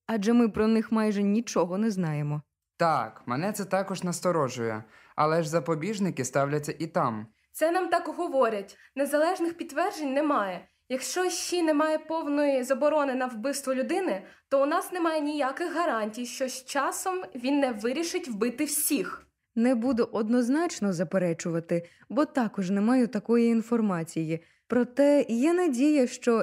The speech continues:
Speaker 1: інстинкт самозбереження примушує людей надійно дбати про свою безпеку. Якщо розмірковувати чисто логічно, то людство таки дійсно може зовсім скоро стати нам непотрібне.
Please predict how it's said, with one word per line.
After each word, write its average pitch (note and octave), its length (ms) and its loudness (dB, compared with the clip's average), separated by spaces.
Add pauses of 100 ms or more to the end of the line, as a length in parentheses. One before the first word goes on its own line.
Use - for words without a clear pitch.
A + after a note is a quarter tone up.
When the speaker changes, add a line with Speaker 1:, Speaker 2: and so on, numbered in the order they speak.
Speaker 1:
інстинкт A3+ 640 0
самозбереження A3+ 960 2
примушує C4+ 720 4
людей A#3+ 380 2
надійно A3 520 2
дбати G3 360 -2
про F#3+ 160 -4
свою F#3 320 0
безпеку. D#3+ 640 -2 (260)
Якщо A3+ 720 0
розмірковувати G3+ 1000 2
чисто G3 420 0
логічно, F#3+ 760 2 (300)
то A#3 160 4
людство D4 760 2
таки C4+ 640 -2
дійсно C#4+ 800 2
може C4+ 480 4
зовсім D4 600 0
скоро C#4+ 540 2
стати C4 480 0
нам B3 340 4 (280)
непотрібне. F3 1000 -2